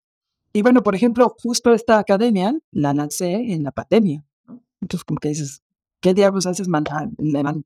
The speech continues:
este, lanzando cosas nuevas en esa época?". Pero, pues, justo creo que fue el momento de inflexión de que,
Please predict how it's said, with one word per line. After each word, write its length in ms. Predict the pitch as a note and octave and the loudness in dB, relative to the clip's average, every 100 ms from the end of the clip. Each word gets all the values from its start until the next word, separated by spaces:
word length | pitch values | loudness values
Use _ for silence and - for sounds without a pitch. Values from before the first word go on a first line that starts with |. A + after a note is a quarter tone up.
| _ | _
este, 440 | E3 D3+ - D3 | -6 -4 -4 -2
lanzando 400 | D3+ D#3+ G3 G#3+ | 0 0 0 0
cosas 240 | G#3+ G3+ F#3+ | 0 -2 0
nuevas 380 | F#3+ G#3 F#3+ | 0 0 -2
en 120 | F3+ E3+ | -4 -6
esa 180 | F3 | -6
época?". 260 | F#3+ - F#3+ | -6 -6 -4
Pero, 160 | D#3+ C#3+ | -4 -6
pues, 180 | C3+ | -8
justo 320 | - F3+ - G3 | -4 -4 -2 -2
creo 160 | F3+ | -2
que 120 | F#3+ | -2
fue 140 | E3+ F3 | -2 -2
el 60 | |
momento 460 | E3+ D#3+ D#3 D3+ F3+ | 0 -2 -2 -2 -2
de 100 | C#3+ | -2
inflexión 520 | B2+ C#3 - D3+ E3 | -4 -6 -6 -8 -6
de 100 | E3 | -6
que, 140 | - | -8